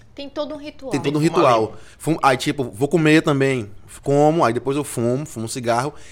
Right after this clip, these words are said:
Speaker 2: E depois disso aí, eu fico fazendo alguma coisa
Speaker 3: Pra
Speaker 2: daquela
Speaker 3: dar uma
Speaker 2: de deixar o
Speaker 3: relaxada.
Speaker 2: cérebro mole. Eu
Speaker 3: Sim.
Speaker 2: jogo um pouquinho,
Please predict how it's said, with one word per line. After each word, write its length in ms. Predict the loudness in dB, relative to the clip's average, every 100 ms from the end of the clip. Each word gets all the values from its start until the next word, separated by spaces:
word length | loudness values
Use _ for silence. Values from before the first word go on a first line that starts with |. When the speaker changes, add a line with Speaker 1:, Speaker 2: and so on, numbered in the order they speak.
| -18 2
Speaker 2:
E 40 |
depois 340 | 4 6 6 6
disso 120 | 4
aí, 140 | 6
eu 100 | 4
fico 420 | 0 -8 -8 -2
fazendo 280 | 2 2 2
alguma 240 | 2 2 6
coisa 320 | 8 8 6
Speaker 3:
Pra 380 | -2 -16 0 2
Speaker 2:
daquela 220 | 6 4
Speaker 3:
dar 0 |
uma 60 | 6
Speaker 2:
de 40 |
deixar 220 | 4 4
o 20 |
Speaker 3:
relaxada. 60 | 2
Speaker 2:
cérebro 240 | 2 0
mole. 240 | 2 2 2
Eu 80 | -2
Speaker 3:
Sim. 100 | 0
Speaker 2:
jogo 240 | 2 2
um 20 | 0
pouquinho, 500 | -6 -4 -4 -4